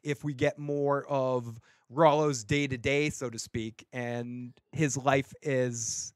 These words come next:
as the Duke, and one of the brothers goes with him. Like, Hit-, could Hitzak go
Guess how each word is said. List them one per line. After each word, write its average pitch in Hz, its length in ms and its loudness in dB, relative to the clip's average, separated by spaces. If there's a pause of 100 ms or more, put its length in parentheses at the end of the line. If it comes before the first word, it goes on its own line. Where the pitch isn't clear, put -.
as 127 560 4
the 127 120 -2
Duke, 131 460 -2 (380)
and 135 300 -2
one 151 140 2
of 139 60 -6
the 135 60 2
brothers 135 440 0
goes 139 320 -2
with 147 120 0
him. 120 100 -4
Like, 110 140 -10
Hit-, - 280 -6
could 160 120 -2
Hitzak 170 420 2
go 147 380 0